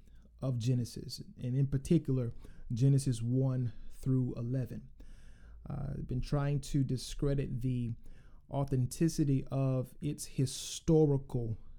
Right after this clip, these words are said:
value and the merit of its historicity. Uh, Genesis one, uh, through two records the creation of all things. Uh, Genesis three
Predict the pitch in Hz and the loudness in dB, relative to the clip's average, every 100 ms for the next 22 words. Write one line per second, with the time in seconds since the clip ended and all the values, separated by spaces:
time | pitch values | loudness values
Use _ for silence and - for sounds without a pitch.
0 | - 120 117 123 107 107 127 117 - - | -12 -6 -4 -4 -4 -4 -6 -8 -10 -8
1 | 135 120 110 117 123 143 139 123 135 - | -4 -4 -2 0 4 4 4 2 -4 -12
2 | - - - 131 131 131 - 139 - 120 | -16 -16 -8 -2 0 0 2 0 0 -2
3 | 123 120 - - - 131 - - - - | -2 -4 -6 -8 -10 -12 -14 -14 -14 -14
4 | - - - - 131 190 185 139 127 143 | -16 -16 -10 -2 4 6 6 4 4 4
5 | 151 139 135 - - - 123 - - - | 4 4 2 0 0 0 0 -2 -4 -4
6 | - 139 - - 180 160 131 120 - - | 2 2 2 4 8 8 6 2 -4 -14
7 | - - - 135 - - 147 139 131 123 | -14 -12 -2 -2 0 4 6 6 2 0
8 | - - 139 131 - - - 156 147 160 | -6 -4 2 2 2 -2 4 6 8 6
9 | 143 - 131 113 104 - - - - _ | 4 -2 -2 -4 -8 -14 -20 -20 -20 _
10 | _ - - 123 120 117 110 120 117 101 | _ -10 -4 -2 -2 -4 -6 -8 -8 -10
11 | 110 - - - - - - - - - | -10 -14 -14 -20 -20 -20 -20 -20 -20 -18
12 | - - 131 143 135 131 - - 143 143 | -8 0 2 2 2 -2 -4 0 4 6
13 | 139 135 | 6 4